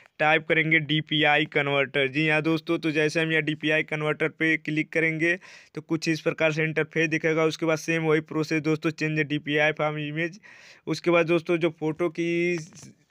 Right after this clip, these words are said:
डीपीआई है वो आपको तीन सौ रखनी है। जी हाँ दोस्तों, तो हम तीन सौ पे क्लिक करेंगे, उसके बाद चूज़ इमेज पे क्लिक करेंगे। जी हाँ दोस्तों, तो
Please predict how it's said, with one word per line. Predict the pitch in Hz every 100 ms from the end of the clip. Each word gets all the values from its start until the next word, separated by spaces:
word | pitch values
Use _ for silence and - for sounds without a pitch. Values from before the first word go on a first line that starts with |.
| _ - - -
डीपीआई | 147 160 156 156 160 170
है | 165 175
वो | 165 165
आपको | 156 156 175
तीन | 160 156 156 151
सौ | 147
रखनी | 143 135 143
है। | 147
जी | 156 165
हाँ | 165
दोस्तों, | 160 165 - 180
तो | 185 - - -
हम | 156 160
तीन | - 175 175
सौ | 175
पे | 165 165
क्लिक | - 165 170
करेंगे, | 175 170 170
उसके | 170
बाद | 160 -
चूज़ | 170 175 160
इमेज | 160 165 156
पे | 156
क्लिक | 156 156 147
करेंगे। | 147 147 151
जी | 143 165
हाँ | 160
दोस्तों, | 160 160 - 180 196 _ _ _ _ _ _ _ _ _ _ _ _ _ _ _ _ _ _ _ _ _
तो | 170